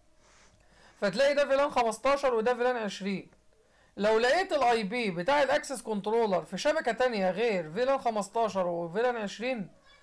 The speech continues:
انت شايف هنا ده في فيلان خمستاشر وده في فيلان عشرين، ولقيت الاكسس كنترولر في شبكه تانية خالص اللي هي اربع كام، اربع تمانيات،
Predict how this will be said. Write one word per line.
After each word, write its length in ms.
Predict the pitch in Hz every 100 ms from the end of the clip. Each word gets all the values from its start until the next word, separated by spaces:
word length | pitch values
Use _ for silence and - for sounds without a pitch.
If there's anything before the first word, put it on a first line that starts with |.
| _ -
انت 140 | 185
شايف 280 | 196 269 254
هنا 140 | 269
ده 120 | 254 254
في 80 |
فيلان 180 | 220 254
خمستاشر 540 | 247 220 196 240 254 240
وده 180 | 220
في 60 | 226
فيلان 180 | 220 240
عشرين، 500 | 220 - 233 233 160 _ _ _ -
ولقيت 380 | 208 202 294 339
الاكسس 380 | 311 320 302 -
كنترولر 440 | 247 254 311 320
في 140 | -
شبكه 340 | 214 285 285 240
تانية 240 | 277 277
خالص 340 | 226 262 277 214
اللي 140 | 240
هي 80 | 277
اربع 260 | 277 226 196
كام، 380 | 220 233 196 - _ -
اربع 260 | 247 233 226
تمانيات، 680 | 208 196 185 185 151 _